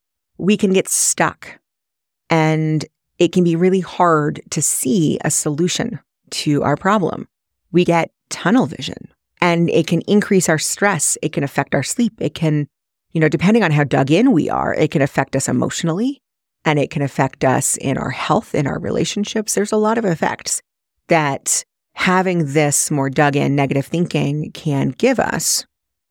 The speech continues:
And you might be aware of some of this negative thinking in your life. You might see how maybe you're super hard on yourself and you wish you were a little kinder and a little more supportive. Or you may see that you're pretty reactive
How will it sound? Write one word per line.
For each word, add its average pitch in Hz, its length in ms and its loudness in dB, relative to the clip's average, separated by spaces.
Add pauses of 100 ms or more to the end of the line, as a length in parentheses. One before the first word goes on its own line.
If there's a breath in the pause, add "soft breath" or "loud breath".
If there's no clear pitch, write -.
(120)
And 202 100 4
you 208 100 4
might 214 220 2
be 214 220 2
aware 170 560 2 (180)
of 160 320 0
some 160 220 0
of 147 60 0
this 151 160 -2
negative 139 300 -2
thinking 143 440 -2
in 151 160 -2
your 240 160 0
life. 143 240 -4
You - 80 -2
might 156 180 -2
see 180 240 0
how 151 380 2 (480)
maybe 214 180 2
you're 180 140 4
super 170 320 0
hard 139 280 2
on 139 140 0
yourself - 560 -4 (720)
and 143 400 0 (240)
you 143 160 -2
wish 156 280 0
you 151 100 0
were 139 340 2
a - 80 -6
little 143 200 -2
kinder 143 540 -2
and 165 140 0
a 151 40 2
little 151 220 2
more 147 140 -2
supportive. - 580 -2 (440)
Or 180 260 6
you 170 300 4
may 170 560 4
see 165 300 2
that 160 200 0
you're 151 140 4
pretty 180 260 -2
reactive 151 800 -2